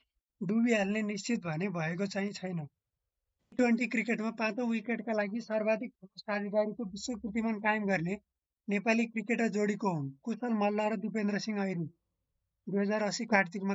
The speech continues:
काठमाडौँको मूलपानी स्थित क्रिकेट मैदानमा हङकङ विरुद्धको खेलमा मल्ल र ऐरीको जोडीले सो कीर्तिमान कायम गरेको हो। नेपाल टी ट्वेन्टी विश्वकपमा दोस्रो पटक कहिले चयन भएको हो? विषम दुई हजार अस्सी कार्तिक सत्र गते, सन् दुई हजार तेइस नोभेम्बर तिसमा।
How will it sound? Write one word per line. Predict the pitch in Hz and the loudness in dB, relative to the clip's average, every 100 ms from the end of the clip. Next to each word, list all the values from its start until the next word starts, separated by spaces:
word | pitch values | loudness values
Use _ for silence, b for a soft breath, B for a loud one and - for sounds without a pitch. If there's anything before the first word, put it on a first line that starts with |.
| 208 | -2
काठमाडौँको | 208 233 214 226 247 220 | -2 0 0 0 0 2
मूलपानी | 208 208 226 214 196 | 0 0 -2 -2 -2
स्थित | 208 202 - _ _ _ _ - | -2 -4 -6 _ _ _ _ -6
क्रिकेट | 226 240 208 | 0 0 0
मैदानमा | 214 214 208 220 | 0 0 0 0
हङकङ | 185 165 175 226 208 | 0 -2 -2 -2 0
विरुद्धको | 220 180 214 214 - | -2 -2 -4 -4 -2
खेलमा | 190 180 165 - _ _ _ _ _ _ _ 202 | 0 0 -2 -4 _ _ _ _ _ _ _ -4
मल्ल | 185 208 220 226 | 0 2 4 4
र | 226 214 | 4 4
ऐरीको | 214 220 226 190 | 2 2 2 2
जोडीले | 196 196 214 | 4 2 0
सो | - 226 - | -2 -4 -4
कीर्तिमान | 202 214 214 208 | -4 -2 -2 -4
कायम | 208 202 196 | -2 -2 0
गरेको | 190 185 170 147 | -2 -4 -4 -4
हो। | 143 - _ _ _ _ _ _ _ _ _ _ _ _ _ _ - | -6 -12 _ _ _ _ _ _ _ _ _ _ _ _ _ _ -4
नेपाल | 196 202 233 233 | -2 4 4 4
टी | 233 | 0
ट्वेन्टी | 233 233 233 | 2 2 2
विश्वकपमा | 202 202 233 220 226 196 202 190 | 0 -2 -2 -2 -2 0 0 0
दोस्रो | 208 202 240 226 | -2 0 0 2
पटक | 233 233 | 0 0
कहिले | 220 220 226 220 | 0 2 2 4
चयन | 220 220 208 | 4 4 2
भएको | 180 165 170 160 | 0 0 -2 -2
हो? | 143 - _ _ _ _ - | -4 -10 _ _ _ _ -10
विषम | 208 196 233 214 | -6 0 2 4
दुई | 220 | 2
हजार | 214 220 | 4 4
अस्सी | 202 - 233 | 4 0 2
कार्तिक | 214 208 202 | 4 4 0
सत्र | - 202 208 196 | -2 -2 0 0
गते, | 185 175 143 | 0 -2 -4
सन् | 214 214 | -2 -2
दुई | 214 | 0
हजार | 208 202 220 | 2 0 0
तेइस | 220 202 | -2 0
नोभेम्बर | 208 202 202 202 | 0 2 2 0
तिसमा। | 202 196 175 | -4 -4 -8